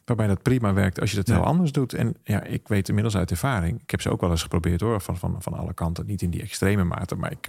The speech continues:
Speaker 1: ja, goed, jij, jij werkt ook al, wat is het, bijna twintig jaar, eh, met me samen.
Speaker 2: Jeetje.
Speaker 1: Eh, dus dat,
Speaker 2: Jeetje,
Speaker 1: dat
Speaker 2: Mina, dat was niet makkelijk
Speaker 1: Nou
Speaker 2: met
Speaker 1: ja,
Speaker 2: jou.
Speaker 1: goed, daar hebben we wel een reis in
Speaker 2: <laughs>
Speaker 1: gemaakt. En, en, eh,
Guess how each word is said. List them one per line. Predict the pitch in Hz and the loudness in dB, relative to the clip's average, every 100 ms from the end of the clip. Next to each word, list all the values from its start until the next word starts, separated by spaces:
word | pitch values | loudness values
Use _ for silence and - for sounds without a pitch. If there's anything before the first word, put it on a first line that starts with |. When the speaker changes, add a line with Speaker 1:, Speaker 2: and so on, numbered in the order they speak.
| - | -16
Speaker 1:
ja, | - | -20
goed, | - - | -10 -10
jij, | - 85 - | -8 -10 -4
jij | 90 | -2
werkt | 90 - | -2 -2
ook | - | -2
al, | 95 90 - - | -2 -4 -8 -20
wat | - | -6
is | 92 | -4
het, | 127 - - - - | -4 -6 -16 -20 -8
bijna | - 92 | -2 0
twintig | - 95 92 | 2 2 2
jaar, | 87 90 90 95 | 2 2 2 2
eh, | 92 | 0
met | 104 95 | 0 0
me | |
samen. | 95 95 98 127 - | 0 0 0 -2 0
Speaker 2:
Jeetje. | 170 123 104 - 85 - | 2 2 2 -4 -8 -6
Speaker 1:
Eh, | - 113 | -2 0
dus | 110 | 2
dat, | 113 | 4
Speaker 2:
Jeetje, | 160 117 113 104 | 4 4 4 4
Speaker 1:
dat | 104 | 2
Speaker 2:
Mina, | 104 92 | 2 0
dat | 95 101 | -2 -4
was | 107 | 0
niet | 120 | 2
makkelijk | 117 - 170 | 2 2 4
Speaker 1:
Nou | 170 | 4
Speaker 2:
met | - | 2
Speaker 1:
ja, | 98 | 0
Speaker 2:
jou. | 104 | 0
Speaker 1:
goed, | - | 2
daar | 95 101 | 2 4
hebben | 104 | 4
we | 101 | 4
wel | 127 | 4
een | 107 | 4
reis | 95 151 170 | 4 4 4
in | 123 - | 2 2
Speaker 2:
<laughs> | |
Speaker 1:
gemaakt. | - - - - - | -2 -2 -6 -10 -6
En, | 123 107 - | -2 -2 0
en, | 110 101 95 - | 0 2 0 -2
eh, | - 101 95 | -4 0 0